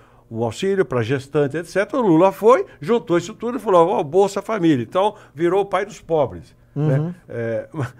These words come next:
Speaker 1: mas só fez isso porque o Fernando Henrique deixou tudo arrumado pra ele. Ele não tinha uma agenda
Speaker 2: Não, você
Speaker 1: para
Speaker 2: lembra que era o
Speaker 1: desenvolver
Speaker 2: Fome
Speaker 1: o
Speaker 2: Zero?
Speaker 1: Brasil.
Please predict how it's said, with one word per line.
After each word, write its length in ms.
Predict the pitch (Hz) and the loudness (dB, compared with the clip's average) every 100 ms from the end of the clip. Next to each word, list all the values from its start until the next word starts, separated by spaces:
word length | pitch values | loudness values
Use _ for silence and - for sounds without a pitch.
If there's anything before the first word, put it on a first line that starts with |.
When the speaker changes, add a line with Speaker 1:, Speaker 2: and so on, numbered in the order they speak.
| _ 165 | _ -6
Speaker 1:
mas 140 | 151 | -4
só 120 | 170 | -4
fez 260 | 233 320 151 | 0 0 0
isso 200 | 156 - | -4 -6
porque 200 | 294 330 | -12 -10
o 40 | |
Fernando 320 | 233 320 330 | -8 -6 -4
Henrique 180 | 135 - | -6 -6
deixou 260 | 285 165 269 | -10 -10 -12
tudo 160 | - 311 | -12 -14
arrumado 360 | - - 208 | -10 -8 -8
pra 200 | 180 147 | -6 -4
ele. 280 | 120 - - _ 190 | -4 -6 -14 _ 2
Ele 160 | 254 | 4
não 140 | 311 - | 4 0
tinha 160 | 294 | 0
uma 100 | 339 | 0
agenda 580 | 165 135 165 139 117 92 _ _ - - - - | 0 2 0 0 -4 -8 _ _ -20 -20 -8 0
Speaker 2:
Não, 140 | 330 | 4
você 240 | 220 240 | 4 6
Speaker 1:
para 20 | 233 | 6
Speaker 2:
lembra 140 | 196 | 6
que 40 | 214 | 6
era 80 | 247 | 6
o 40 | 202 | 6
Speaker 1:
desenvolver 280 | 196 196 | 6 6
Speaker 2:
Fome 20 | 202 | 8
Speaker 1:
o 40 | 196 | 8
Speaker 2:
Zero? 120 | 202 | 8
Speaker 1:
Brasil. 540 | 185 123 147 160 113 | 6 4 2 0 0